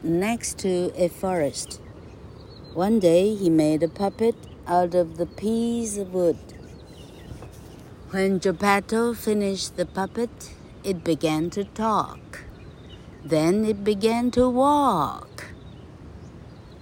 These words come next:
这是一个老木匠，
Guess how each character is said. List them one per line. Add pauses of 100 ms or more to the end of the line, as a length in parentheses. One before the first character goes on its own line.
(1400)
这
是
一
个 (120)
老
木
匠，